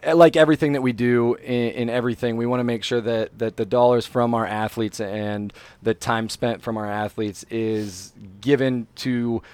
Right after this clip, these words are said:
um, somewhere that's gonna be, uh, the most impactful. And, you know, we're not, we're not getting into the politics of these matters. We're not getting into, uh, you know,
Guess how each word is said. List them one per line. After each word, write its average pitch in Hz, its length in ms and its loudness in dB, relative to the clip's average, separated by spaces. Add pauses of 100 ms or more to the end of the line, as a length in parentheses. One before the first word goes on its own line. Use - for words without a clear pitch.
(140)
um, 110 460 -2
somewhere 151 380 2
that's 120 220 -2
gonna 123 180 0
be, 113 440 0
uh, 101 320 -4
the 110 120 -4
most 123 720 2 (340)
impactful. 123 840 0 (100)
And, 117 520 -4 (260)
you 123 120 -4
know, 120 340 0 (160)
we're 160 300 4
not, 147 600 4 (240)
we're 147 180 4
not 165 220 4
getting 139 280 0
into 135 580 0
the 143 80 -2
politics 143 720 -2
of 131 140 -2
these 127 200 -6
matters. 120 440 -2
We're 123 100 -2
not 127 160 -2
getting 120 200 -6
into, 120 520 -4 (280)
uh, 110 280 0
you 113 100 -4
know, 110 340 -4